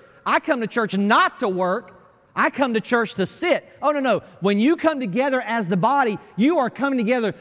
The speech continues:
to exert energy to be in unity with one another. You are laboring to come together. You're doing everything within your ability and your power to make sure that you are getting along with one another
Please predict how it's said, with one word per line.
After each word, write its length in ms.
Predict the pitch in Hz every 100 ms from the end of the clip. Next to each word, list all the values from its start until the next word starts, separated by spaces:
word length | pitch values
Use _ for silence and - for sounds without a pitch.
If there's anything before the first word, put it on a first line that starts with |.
| -
to 320 | - 254 233 247
exert 840 | 233 170 139 127 285 349 285 - - _ _
energy 640 | 311 359 330 220 156 196 185 - -
to 100 | 220
be 240 | 220 262
in 180 | 254 226
unity 360 | 285 277 233
with 160 | 202 190
one 160 | 185 190
another. 340 | 202 190 123 - _ _ _ _ _ _ -
You 180 | 277
are 120 | 285 220
laboring 1000 | 214 233 285 359 349 285 240 208 208 214
to 100 | 214
come 320 | - 269 277
together. 540 | 240 185 185 110 78 - _ _ -
You're 240 | 254 349
doing 320 | 277 262 226 -
everything 680 | 311 339 339 285 302 302
within 380 | 240 208 208 208
your 260 | 208 320 359
ability 480 | 233 220 208 208 202 -
and 220 | 226 220 214
your 200 | 302 330
power 520 | - 226 214 208 - -
to 100 | 220
make 260 | 214 254 220
sure 380 | - 240 214 - -
that 140 | 220
you 280 | 185 269 294
are 200 | 214 202
getting 420 | 165 220 320 320
along 520 | 277 254 269 269 233
with 240 | 214 285 247
one 240 | 233 247
another 420 | 233 220 208 208